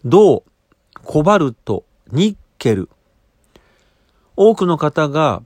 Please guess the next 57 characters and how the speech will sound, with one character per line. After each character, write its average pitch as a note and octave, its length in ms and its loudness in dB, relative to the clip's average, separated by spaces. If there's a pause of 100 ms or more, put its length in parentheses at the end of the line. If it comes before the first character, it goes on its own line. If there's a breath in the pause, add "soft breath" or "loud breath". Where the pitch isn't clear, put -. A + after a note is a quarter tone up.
見 B2+ 120 -4
逃 G3 340 0
し F3+ 80 -8
て - 160 -6
い D#3+ 60 0
る D#3 100 -2
も D3 140 -4
の C#3 140 -4
が A#2 120 -2
あ A2 40 -2
り A2 80 -6
ま A#2 120 -4
す。 - 140 -20 (560)
リ C#3+ 240 -2
チ A#3+ 360 -4
ウ F3+ 220 2
ム C#3 300 -2
で C#3+ 160 2
は A#2 260 0
な B2 160 -4
い - 20 -6
で A#2 60 -4
し G#2+ 100 -10
ょ G#2+ 40 -6
う - 20 -6
か。 - 240 -12
お E3 100 -4
そ A#3 100 -2
ら G#3+ 140 2
く A#2+ 840 -4
そ - 240 -4
れ F3+ 100 0
ら D#3 160 0
も C3 280 -4 (180)
ど A2+ 180 -4
こ - 100 -16
か F#3+ 140 -4
で C#3+ 180 0 (100)
登 D#3+ 260 0
場 D3+ 200 0
す E3 120 -8
る D#3 40 -8
と D#3 80 -8
思 C#3+ 100 -4
い D3+ 40 -4
ま D#3 100 -2
す C#3+ 120 -8
が、 D#3 180 -2 (720)
リ D3 140 -4
チ - 280 -6
ウ G#3 160 -2
ム C#3 300 -6
を D#3+ 280 0 (500)
独 C3+ 240 -2
占 D#3 380 -4
し - 180 -12
て E3 360 -2